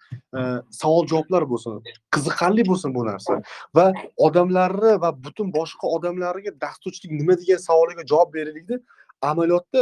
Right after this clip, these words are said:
robot texnika bilan bog'lab turib nimadirlar qilaylik. Odamlar o'zini telefoniga eshigini ulab qo'ygan, misol uchun-da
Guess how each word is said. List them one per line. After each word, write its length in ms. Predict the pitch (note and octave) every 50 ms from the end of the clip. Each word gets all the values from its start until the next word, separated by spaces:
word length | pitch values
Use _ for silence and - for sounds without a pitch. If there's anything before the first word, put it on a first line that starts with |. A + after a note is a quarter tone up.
| A3+ F3
robot 320 | C#3+ D#3 D#3+ E3 F3 E3+
texnika 380 | - - G3+ F#3 G3 G3+ G#3 F#3
bilan 180 | F3+ F3 F3+ E3+ B2+
bog'lab 300 | C3 C3+ D#3+ F3+ F#3 G#3 G#3
turib 180 | G#3 A3 G#3 D3 B2+
nimadirlar 400 | D3 E3+ F#3+ F#3 G#3+ F#3+ E3+ D3+
qilaylik. 280 | - B2+ G#2+ F#2+ E2+ _ _ _ _ _ _ _ _ _ _ _ -
Odamlar 400 | D#3 E3 F3+ F#3 G3 A3+ B3+ A#3 _ - - - - -
o'zini 320 | G3+ F3+ F3 F3 G#3 G#3
telefoniga 680 | G3+ - - G3 G#3 F#3+ G3 G3 F#3+ G3 G3 A3 C#4 E4 G4 F#4+ _ _ _ _ _ -
eshigini 420 | F#3 F#3 - A3+ A3 A3+ A#3+ A#3+ G#3+ G#3 G#3 G#3
ulab 200 | G3 E3+ E3+ D#3+ _
qo'ygan, 260 | - C3+ A#2 G#2+ G#2+ G#2
misol 240 | G#2 G#2 - - -
uchun-da 320 | - - - A#2 C3+ G3+